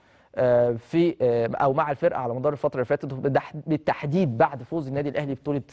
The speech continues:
دوري ابطال افريقيا هذا العام وهذه البطوله الصعبه. بالمناسبه اللي حضر الاجتماع، الاجتماع ده برضو مش بس الكابتن سيد عبد الحفيظ مع الكابتن محمود الخطيب، لا، لجنه التخطيط للكره برئاسه الكابتن محسن،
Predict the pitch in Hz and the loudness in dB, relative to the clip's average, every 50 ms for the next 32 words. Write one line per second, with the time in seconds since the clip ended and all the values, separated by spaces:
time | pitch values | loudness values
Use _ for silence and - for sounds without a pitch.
0 | - - 135 139 151 143 113 - - 151 147 139 - - - 135 - - 139 131 | -10 -4 0 0 2 2 0 0 0 0 0 0 -2 -4 -6 -6 -2 -2 -2 -4
1 | 127 _ _ _ _ _ _ _ _ _ _ _ - - - 160 147 127 139 120 | -4 _ _ _ _ _ _ _ _ _ _ _ -16 -6 -2 0 0 2 0 0
2 | 123 156 165 165 - - - - - _ - 135 131 127 123 135 160 139 127 131 | 0 0 0 -2 -4 -10 -20 -20 -18 _ -4 -2 0 0 2 2 2 2 0 -2
3 | - 151 143 131 - - 135 120 117 113 120 127 151 160 196 240 208 196 180 160 | -2 0 0 0 0 0 -2 -2 0 -2 -2 0 2 2 2 2 2 0 0 0
4 | - 190 196 202 175 151 135 - - 156 156 180 185 - 156 139 131 - - 151 | 0 0 0 2 0 0 0 -2 -2 0 2 0 0 0 -2 -4 -4 -4 -2 -2
5 | 175 175 175 170 165 180 180 175 165 147 - 156 165 - - 156 - 165 - - | -2 0 0 0 0 0 -2 -2 -6 -6 -2 -2 -2 -2 -2 -2 -2 -2 -2 -2
6 | 147 - 160 160 143 131 120 120 120 139 123 156 170 147 131 123 123 - 143 - | -2 2 2 4 4 2 0 0 -4 -4 -2 -2 -2 0 -2 -2 -2 -2 -2 -2
7 | 151 127 135 147 135 147 - 135 - 202 196 165 - - 139 160 156 147 139 - | -2 -4 -2 -2 -2 0 -2 0 0 2 2 2 0 2 0 -2 0 0 -4 -4
8 | _ - 127 - - 156 147 139 127 - - - 180 175 160 - _ - - - | _ -6 -6 -2 0 0 2 2 0 -2 0 0 0 0 0 0 _ -20 -20 -20
9 | - - - 131 139 151 - 156 - - - 147 135 - 135 131 127 - - - | -16 -4 0 2 2 2 0 -2 -8 -4 -4 -4 -2 -2 -2 -2 -2 -4 -2 -4
10 | 143 123 - | -4 -4 -4